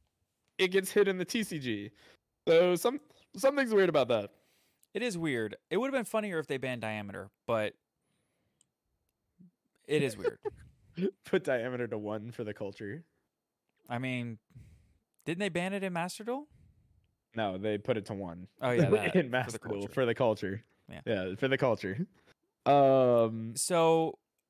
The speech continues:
Speaker 2: I think that the tier hits are based and good. The Millers, I think it's, the Shufflers being legal is fine.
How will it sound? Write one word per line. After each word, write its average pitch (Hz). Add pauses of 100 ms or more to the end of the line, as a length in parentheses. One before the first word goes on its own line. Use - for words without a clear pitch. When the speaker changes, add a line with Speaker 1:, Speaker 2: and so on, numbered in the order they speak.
(300)
Speaker 2:
I 233
think 185
that 135 (100)
the 120
tier 185
hits 156
are 117
based 120 (160)
and 110
good. 156 (360)
The 113
Millers, 139
I 131
think 185
it's, - (120)
the 143
Shufflers 160
being 151
legal 185
is 120
fine. 139